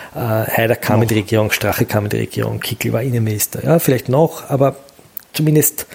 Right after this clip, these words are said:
Speaker 1: haben die keinen Fuß reingekriegt in die Institutionen. Was Vor- und Nachteile hat, weil sie auf der einen Seite natürlich auch demokratisch gezähmt wurden. Also ich glaub, der Umstand, dass wir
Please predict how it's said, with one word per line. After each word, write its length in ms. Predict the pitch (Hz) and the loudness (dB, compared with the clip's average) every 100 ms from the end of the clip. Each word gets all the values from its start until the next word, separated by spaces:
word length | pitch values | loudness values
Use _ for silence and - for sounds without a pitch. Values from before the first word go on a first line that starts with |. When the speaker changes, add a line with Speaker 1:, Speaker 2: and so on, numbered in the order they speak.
| - - - - _ - - - - | -20 -20 -20 -20 _ -18 -16 -16 -12
Speaker 1:
haben 220 | - 160 | -2 2
die 120 | 165 | 2
keinen 220 | - 139 | 2 0
Fuß 320 | 127 135 139 107 | 2 2 2 0
reingekriegt 460 | 98 98 113 - | -2 -4 -10 -10
in 60 | 104 | -10
die 40 | |
Institutionen. 440 | - - - 113 110 - - | -8 -10 -6 -6 -6 -12 -4
Was 240 | 160 - - _ _ - - | -2 -2 -6 _ _ -12 2
Vor- 200 | 151 190 | 4 4
und 120 | 151 | 4
Nachteile 480 | 143 160 - 135 117 | 2 2 0 0 2
hat, 160 | - | 0
weil 120 | 143 | 0
sie 180 | 123 127 | 0 -2
auf 120 | 123 | -4
der 160 | - 120 | -6 -4
einen 180 | 135 160 | 0 2
Seite 260 | 147 143 | 2 2
natürlich 420 | 135 127 147 147 - | 0 2 0 0 -2
auch 160 | 123 | -2
demokratisch 540 | - 139 135 127 139 - | 0 0 2 0 0 -4
gezähmt 600 | 185 - 151 185 185 101 | -6 0 2 2 0 -4
wurden. 340 | 98 135 190 - - - | -4 -2 -2 -4 -20 -6
Also 100 | 123 | -4
ich 80 | 117 | 0
glaub, 220 | 127 - | 0 0
der 120 | 120 | -2
Umstand, 400 | 147 165 - 139 120 | 2 2 2 0 0
dass 120 | 110 | 2
wir 160 | 123 | 2